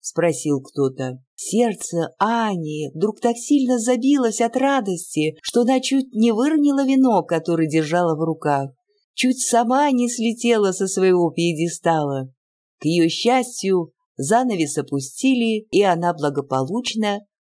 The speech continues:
очутилась на земле. Зрители осыпали действующих лиц картин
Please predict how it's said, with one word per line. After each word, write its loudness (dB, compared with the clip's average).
очутилась -2
на 0
земле. -2
Зрители 0
осыпали 2
действующих 0
лиц -2
картин -2